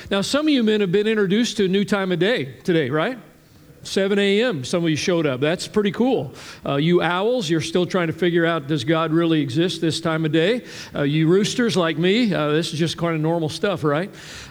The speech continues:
Uh, for over twenty years, I would disciple a group of young men, uh, different group each year. We would meet every Saturday morning at six A M.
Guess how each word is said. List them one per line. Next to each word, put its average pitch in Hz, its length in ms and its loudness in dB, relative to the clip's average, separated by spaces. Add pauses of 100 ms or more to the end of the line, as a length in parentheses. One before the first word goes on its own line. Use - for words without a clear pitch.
Uh, 143 300 -2
for 165 320 0
over 180 240 2
twenty 190 280 0
years, 180 380 2
I 170 140 0
would 160 180 0
disciple 170 600 -2
a 143 40 -2
group 170 260 0
of 151 120 -2
young 165 280 0
men, 170 540 -2
uh, 139 160 -2
different 147 340 -4
group 170 220 0
each 165 260 -2
year. 170 380 0 (260)
We 165 160 0
would 180 140 2
meet 170 220 2
every 190 240 0
Saturday 185 400 0
morning 175 400 0
at 135 80 -4
six - 420 -6
A 180 220 2
M. 147 280 -2